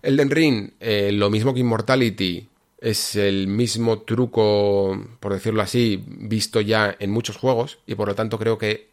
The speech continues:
esa narrativa fragmentada no cambia tanto, sinceramente, de lo que ya hemos visto otras veces, incluso aunque la historia os guste más, eh, la escrita, la escriba, eh, a cuatro manos con Martín y tal, pero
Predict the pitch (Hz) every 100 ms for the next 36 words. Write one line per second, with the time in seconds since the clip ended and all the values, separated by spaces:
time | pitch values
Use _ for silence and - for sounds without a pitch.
0 | - 110 117 110 110 110 - 110 101 101
1 | 110 113 98 98 113 135 147 104 104 113
2 | 85 87 98 95 101 98 - _ _ -
3 | - 104 98 98 104 104 101 110 104 104
4 | - 98 104 113 117 104 113 104 - _
5 | _ - 104 139 151 127 135 - 117 135
6 | 131 - - _ - 110 101 - 147 127
7 | 127 131 117 - 151 139 123 120 98 104
8 | 113 - 101 139 131 123 131 123 107 127
9 | 117 113 113 110 113 120 117 120 117 131
10 | 131 - - _ 143 131 123 -